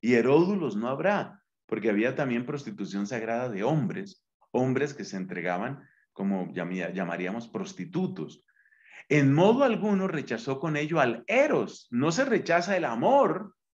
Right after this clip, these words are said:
el amor intenso entre hombre y mujer, no se rechaza al eros, sino que declaró guerra a su desviación destructora, puesto que la falsa divinización del eros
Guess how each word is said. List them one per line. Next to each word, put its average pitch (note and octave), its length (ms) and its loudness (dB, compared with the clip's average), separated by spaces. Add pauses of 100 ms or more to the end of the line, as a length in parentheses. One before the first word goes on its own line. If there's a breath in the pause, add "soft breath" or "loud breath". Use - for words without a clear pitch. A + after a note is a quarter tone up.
(160)
el A#2+ 160 0
amor C3 260 2
intenso G3+ 800 0
entre A2+ 300 -4
hombre C3 280 -2
y A#2+ 40 0
mujer, G#2 340 -4
no A#2 100 -2
se A#3 120 -2
rechaza D3 380 -2
al C3+ 80 0
eros, E3 400 0 (720 soft breath)
sino D#3+ 380 4
que D#3 160 2
declaró C#3 720 0
guerra G3 380 -2
a D3+ 60 -4
su C3 180 -6
desviación A2 600 -6
destructora, C3 800 -10 (640)
puesto A2+ 460 -2
que G#2 100 -4
la F#2+ 360 -4
falsa D3+ 480 -2
divinización G2+ 1080 -8
del F2+ 380 -10
eros A#2 580 -10